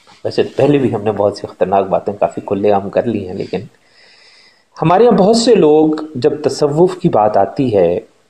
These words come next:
तो इस किस्म का इल्ज़ाम देते हैं कि जी इसका शायद खुदा न खास्ता इस्लाम से ताल्लुक़ नहीं है, ये तो देखें ना यहूदियों में भी है, फलानी चीज़ है जो कि अब सूफिया करते हैं, और ये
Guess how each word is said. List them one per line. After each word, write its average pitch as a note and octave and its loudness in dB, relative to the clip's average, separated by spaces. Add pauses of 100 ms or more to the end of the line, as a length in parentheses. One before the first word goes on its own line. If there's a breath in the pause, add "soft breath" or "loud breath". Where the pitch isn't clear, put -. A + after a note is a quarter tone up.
(1600)
तो - -6
इस F3 0
किस्म G#3 2
का F3+ 4
इल्ज़ाम D#3 2
देते C#3 2
हैं C3+ 0
कि C#3 4
जी C#3 0
इसका B2 -2
शायद A2 0
खुदा A#2+ 0
न G#2 -6
खास्ता A2 -2
इस्लाम A2+ -2
से A#2+ -6
ताल्लुक़ F#2 -2
नहीं F#2+ -6
है, F2+ -4
ये F#2 -8
तो F#2 -6
देखें F#2 -8
ना G2 -6
यहूदियों F#2 -8
में G#2 -6
भी F#2+ -6
है, F#2 -4
फलानी G#2 -4
चीज़ F#2+ -8
है F#2 -2
जो F#2 -12
कि F2+ -4
अब F2 -6 (320)
सूफिया F#2+ -4
करते - -8
हैं, F2+ -10
और F#2 -6
ये F2+ -6